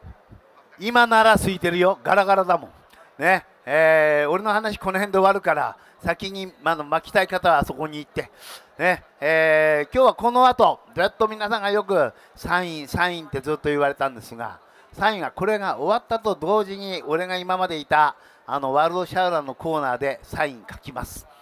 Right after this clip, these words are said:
写真も一緒に撮ります。ね。ただし、タクシー任してるんで、すぐ帰ります。<laughs> すぐ俺、北海道行かなきゃいけないのよ。忙しいんだから。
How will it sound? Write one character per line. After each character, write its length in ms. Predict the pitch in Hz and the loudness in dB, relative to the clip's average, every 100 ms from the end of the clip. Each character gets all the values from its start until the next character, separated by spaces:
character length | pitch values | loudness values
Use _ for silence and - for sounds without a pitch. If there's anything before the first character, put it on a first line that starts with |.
| - - - _ - | -20 -20 -20 _ -10
写 160 | 151 | -8
真 260 | - 170 175 | -8 -10 -6
も 120 | 180 | -6
一 100 | 160 | -4
緒 100 | 170 | -8
に 140 | 165 | -8
撮 120 | - 151 | -4 -4
り 120 | 156 | -4
ま 100 | 147 | -6
す。 240 | - - - _ - _ _ _ | -6 -10 -20 _ -20 _ _ _
ね。 220 | 165 180 - _ _ | -4 -4 -4 _ _
た 140 | - 196 | -4 0
だ 100 | 196 | 0
し、 260 | - 165 - _ _ _ | 0 -8 -10 _ _ _
タ 160 | - - | -6 -6
ク 100 | - | -8
シ 140 | - | -10
ー 40 | 151 | -6
任 380 | 143 160 170 | -4 -4 -4
し 40 | - | -6
て 100 | 135 | -10
る 100 | 131 | -10
ん 80 | 123 | -6
で、 240 | 139 123 _ _ | -4 -4 _ _
す 240 | - - | -14 -8
ぐ 160 | 170 147 | -6 -6
帰 140 | - | -4
り 160 | 139 135 | -4 -4
ま 120 | 135 | -4
す。 540 | - - - - - - - - - - _ _ _ _ _ _ _ | -4 -2 -6 -6 -14 -12 -12 -12 -18 -20 _ _ _ _ _ _ _
<laughs> 1160 | _ - _ _ _ _ _ - _ - _ | _ -20 _ _ _ _ _ -20 _ -20 _
す 400 | - - - 247 | -18 -12 -6 -6
ぐ 120 | 277 208 | -4 -2
俺、 320 | 151 156 127 | 0 0 -2
北 140 | 143 - | -4 -8
海 240 | - 370 262 | -4 -4 -2
道 80 | |
行 120 | 151 - | -6 -6
か 140 | 269 | -4
な 100 | 285 | -4
き 120 | 196 | -2
ゃ 20 | |
い 80 | 160 | -2
け 140 | 156 147 | -2 -2
な 180 | 139 | -2
い 40 | 120 | -2
の 80 | 110 | -6
よ。 360 | 98 - - - _ _ - - - - | -12 -14 -18 -20 _ _ -20 -20 -20 -16
忙 500 | 143 170 262 254 269 | -14 -10 -8 -4 -4
し 180 | - 247 | -4 -8
い 20 | |
ん 80 | 214 | 0
だ 140 | 170 | 0
か 100 | 143 | 2
ら。 480 | 131 113 101 - - | -2 -4 -6 -12 -18